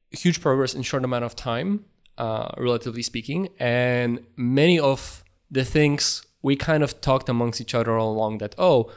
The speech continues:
we'll just do this and that will improve things a lot." And those things are correct. Uh, it's also true that we were bitten.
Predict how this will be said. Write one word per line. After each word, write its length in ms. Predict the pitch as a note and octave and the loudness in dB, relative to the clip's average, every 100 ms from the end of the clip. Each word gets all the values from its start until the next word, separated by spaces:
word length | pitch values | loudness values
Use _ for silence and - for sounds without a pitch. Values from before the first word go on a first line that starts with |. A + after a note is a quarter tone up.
| _ | _
we'll 120 | D3 | -4
just 220 | C3+ A#2 | -2 -4
do 80 | A#2+ | -4
this 520 | A2 D#3+ F#3 - - _ | 0 2 4 2 -4 _
and 140 | B2 A#2+ | -2 2
that 100 | A#2+ | 2
will 140 | B2 | 0
improve 300 | A#2+ C3+ A#2+ | -2 -4 -4
things 200 | A#2+ A2 | -4 -2
a 60 | G2+ | 0
lot." 360 | G#2+ E3+ - _ _ | 2 0 -4 _ _
And 240 | A#2 A2+ | -4 -2
those 200 | A#2 A#2 - | -2 -2 -2
things 200 | A2 A2 | -4 -2
are 160 | G2+ | -4
correct. 540 | G#2+ A#2 G2 F#3+ - - _ _ _ _ _ _ _ _ - | -2 -2 -2 -6 -10 -20 _ _ _ _ _ _ _ _ -2
Uh, 200 | A2+ A2 - _ | -2 -2 -14 _
it's 140 | C#3+ - | -4 2
also 300 | F#3+ A#3 C#4 | 2 2 -2
true 460 | - C#3 B2+ C#3+ D#3+ - _ _ - | 0 2 4 2 0 -14 _ _ -8
that 600 | B2+ C3 B2 B2 - - _ _ _ D3+ | 0 2 4 2 -4 -12 _ _ _ -8
we 440 | C3+ B2+ D3+ F#3 | -8 -2 0 4
were 180 | F#3 D#3+ | 6 4
bitten. 640 | A#2+ D#3 D#3+ D3+ D3+ D3+ | 4 2 4 2 2 -4